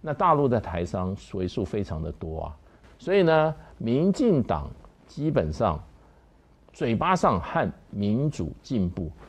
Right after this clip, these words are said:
可是呢，什么事都做得出来，因为他现在掌权了，规定由他来定，所以这个规定只要对他有利，他就怎么定，怎么对他的对手不利，他就怎么定。所以呢，今天这个投票的事情还没有投票，你看民进党就处心积虑哈，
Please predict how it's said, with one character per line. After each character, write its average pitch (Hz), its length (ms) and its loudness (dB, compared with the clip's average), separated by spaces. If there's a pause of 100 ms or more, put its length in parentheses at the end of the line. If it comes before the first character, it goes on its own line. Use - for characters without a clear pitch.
可 87 260 -8
是 135 200 -4
呢， 92 260 0
什 - 340 -10
么 90 140 -2
事 - 220 -6
都 87 140 0
做 87 200 -6
得 - 80 -12
出 - 220 -14
来， 76 100 -12 (560)
因 110 140 0
为 120 60 2
他 113 140 2
现 123 160 -2
在 92 60 0
掌 78 240 -6
权 82 280 -8
了， 82 120 -6 (360)
规 247 160 4
定 233 180 6
由 123 140 8
他 127 160 6
来 90 160 4
定， - 240 -2 (420)
所 233 140 -2
以 254 100 6
这 233 120 10
个 214 120 12
规 220 300 8
定 202 300 4
只 - 160 -2
要 147 180 6
对 208 240 6
他 156 220 4
有 95 200 6
利， 101 220 2
他 98 140 -6
就 98 120 0
怎 - 120 -6
么 - 60 -12 (120)
定， - 140 -6 (320)
怎 135 160 -4
么 - 80 2
对 202 280 4
他 160 180 2
的 160 80 6
对 180 220 4
手 95 160 2
不 120 180 0
利， 110 140 0
他 - 180 -6
就 104 140 2
怎 - 180 -8
么 - 180 -12
定。 - 140 -6 (400)
所 - 160 -4
以 151 60 4
呢， 139 180 4
今 151 220 -2
天 151 160 4
这 139 80 4
个 117 80 4
投 95 160 0
票 123 160 2
的 101 80 4
事 113 120 -2
情 85 240 -6
还 123 240 -2
没 165 140 4
有 139 80 6
投 98 160 2
票， 92 260 0
你 95 120 -6
看 117 160 0
民 98 200 2
进 117 220 0
党 80 180 -6
就 104 200 -4
处 78 240 -10
心 101 240 -4
积 98 200 -4
虑 95 280 -4
哈， 76 240 -8